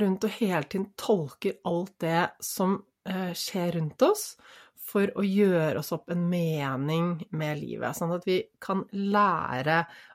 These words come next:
om hvem vi er og hvordan ting fungerer, rett og slett for at vi skal kunne bare navigere i verden. Så går vi rundt hele tiden og tolker, eh, og lager oss leveregler.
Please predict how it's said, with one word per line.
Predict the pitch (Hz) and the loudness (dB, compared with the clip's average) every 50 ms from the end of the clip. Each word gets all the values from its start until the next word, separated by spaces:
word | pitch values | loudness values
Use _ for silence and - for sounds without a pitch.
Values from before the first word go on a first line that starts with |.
| _ _ 175 | _ _ -6
om | 180 170 | -2 0
hvem | 196 220 254 247 233 226 214 | 2 4 6 6 6 6 6
vi | 226 220 - | 6 4 4
er | 185 190 190 185 190 190 202 | 4 4 4 4 4 2 2
og | 196 180 | 0 0
hvordan | 185 180 175 190 180 180 | 0 0 0 0 -2 -2
ting | - 170 160 - | -4 -4 -6 -4
fungerer, | - - 185 170 156 156 151 139 127 123 127 131 151 151 180 - | -4 -4 -4 -2 -2 -2 -2 0 0 -2 -2 -2 -4 -4 -4 -4
rett | 202 208 208 - 240 | -6 -6 -4 -4 -4
og | 226 | -2
slett | 226 196 - - | -2 -4 -4 -4
for | - 185 | -4 -4
at | 190 - | -4 -6
vi | 190 185 | -8 -6
skal | - 196 190 - | -6 -8 -6 -4
kunne | 208 180 180 185 185 190 - - - - _ _ _ _ _ _ _ _ _ _ - 180 175 - _ _ _ _ _ - | -6 -4 -2 0 0 -2 -2 -4 -8 -18 _ _ _ _ _ _ _ _ _ _ -18 -18 -18 -18 _ _ _ _ _ -2
bare | 202 185 170 170 170 170 - - | 0 2 2 2 2 2 0 0
navigere | 180 170 180 185 208 185 165 156 143 135 131 127 139 175 - | -2 -2 -2 -2 -2 -2 -2 -2 -4 -2 -2 -4 -4 -4 -2
i | 202 190 196 185 | -2 -2 -2 0
verden. | 180 165 165 175 240 285 311 302 - - - - _ | -2 -2 0 2 2 2 2 0 -6 -14 -20 -20 _
Så | - - 208 196 | -10 -6 -2 0
går | 190 180 175 180 | 2 2 2 2
vi | 185 180 | 2 0
rundt | 180 185 - | 0 -2 -2
hele | 196 156 127 - | -2 -2 -2 -2
tiden | - 160 160 170 180 185 - - 160 | -4 -4 -2 -2 -4 -6 -6 -6 -6
og | 151 147 139 127 - - | -4 -4 -4 -4 -8 -4
tolker, | - 269 233 220 - - 240 254 262 262 - _ _ - - - - - - _ _ - | 0 0 0 0 2 4 4 4 4 2 -2 _ _ -20 -20 -20 -20 -20 -20 _ _ -8
eh, | 190 185 180 - | -6 -4 -4 -2
og | 185 190 | 0 2
lager | 196 180 165 156 143 139 139 135 143 156 | 2 4 4 2 2 0 -2 -2 -2 -4
oss | 160 - - - | -4 -6 -8 -6
leveregler. | 160 151 156 147 131 120 123 110 - 127 110 107 107 147 156 156 160 156 | -6 -4 -4 -4 -4 -4 -4 -6 -6 -6 -8 -6 -4 -2 -2 0 -2 -2